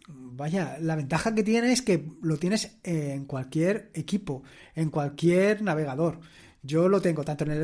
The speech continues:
equipo del trabajo, en los navegadores del trabajo, como en el equipo de, de casa, en el equipo personal, desde que hago todo, desde el que hago todo esto de atareado punto es. Y la cuarta pregunta, em,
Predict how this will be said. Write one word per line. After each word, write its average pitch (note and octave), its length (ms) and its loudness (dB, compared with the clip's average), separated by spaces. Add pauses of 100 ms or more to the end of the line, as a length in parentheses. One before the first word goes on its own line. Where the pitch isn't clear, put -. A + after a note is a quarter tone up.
(120)
equipo G#3 280 0
del G3+ 120 4
trabajo, A3 560 0
en D#3+ 280 4
los D#3 260 0
navegadores D#3 460 0
del G#3+ 140 4
trabajo, G#3+ 640 0
como F3+ 320 0
en D#3+ 120 0
el C#3+ 120 -2
equipo F3 380 -2
de, C3+ 400 -2
de A#2+ 440 -10
casa, B2+ 460 -4
en C3 120 -8
el C3 60 -6
equipo D#3+ 280 -4
personal, E3 460 -2 (360)
desde D#3 280 0
que D3 260 -2
hago E3 340 0
todo, E3 300 -2
desde D#3 320 0
el C#3+ 80 -4
que D3 120 -6
hago D#3 240 -2
todo D3 200 -4
esto D3 160 -4
de D3+ 80 -4
atareado B2+ 340 -8
punto B2+ 240 -16
es. - 220 -18 (1000)
Y G#3+ 320 6
la F#3 280 6
cuarta A#3 380 6
pregunta, G#3 640 2 (280)
em, D3 640 -2